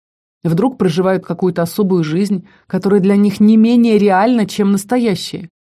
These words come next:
И где тогда гарантия того, что именно сейчас мы живем, а не прикованы к больничной кровати, застряв на пороге смерти?» Я невольно поежилась от проникновенных слов Артона. Ух, о подобном я никогда не задумывалась.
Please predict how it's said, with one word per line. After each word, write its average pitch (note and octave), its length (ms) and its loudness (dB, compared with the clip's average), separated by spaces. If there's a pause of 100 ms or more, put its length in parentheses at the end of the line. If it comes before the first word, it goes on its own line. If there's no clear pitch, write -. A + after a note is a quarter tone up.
И F#3+ 80 -2
где G3 220 0
тогда G#3 280 0
гарантия G3 500 0
того, G3+ 280 -2
что A3 180 -2
именно A#3+ 420 2
сейчас C4 600 -2
мы A#3+ 140 2
живем, A3 640 -2 (520)
а G3 80 0
не G#3 120 4
прикованы A3+ 600 0
к E3 60 -4
больничной F#3+ 520 -2
кровати, F#3+ 460 -4
застряв F#3 460 -4
на F#3+ 80 -6
пороге G3 320 -2
смерти?» B3+ 560 -4 (920)
Я E3+ 120 -4
невольно G3+ 360 0
поежилась A#3 640 -4 (220)
от F3 160 -8
проникновенных F#3+ 680 -2
слов F#3 260 -4
Артона. E3 400 -6 (460)
Ух, - 280 -8
о E3 60 -6
подобном G3 500 0
я F#3 140 0
никогда F3+ 400 -2
не G3 80 0
задумывалась. D#3 720 -8